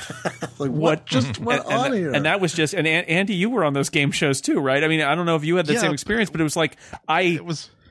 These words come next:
Speaker 2: it's adrenaline rush and other part of my brain kicks in and I don't even know what happened.
Speaker 3: It was different for me because, uh, with each one of those questions, I had one of t-, I, I wanted to meet one of two goals. Either A, get the right answer,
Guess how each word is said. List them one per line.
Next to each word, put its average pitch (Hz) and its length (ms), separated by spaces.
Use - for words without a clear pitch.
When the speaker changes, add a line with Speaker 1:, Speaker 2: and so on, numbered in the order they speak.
Speaker 2:
it's 160 120
adrenaline 180 520
rush 190 380
and 151 420
other 170 160
part 170 200
of 165 60
my 165 80
brain 165 280
kicks - 280
in 175 220
and 135 260
I 139 80
don't 151 160
even 147 160
know 143 100
what 135 140
happened. 117 440
Speaker 3:
It 127 80
was 120 120
different 170 260
for 165 120
me 131 160
because, 107 500
uh, 110 140
with 110 240
each 120 280
one 175 100
of 170 80
those 156 140
questions, 110 580
I 95 100
had 98 240
one 101 180
of 120 140
t-, - 120
I, 117 80
I 113 140
wanted 113 280
to 110 60
meet 113 360
one 104 240
of 123 120
two 113 180
goals. 82 340
Either 87 240
A, 107 240
get 107 300
the 127 80
right 120 220
answer, 90 420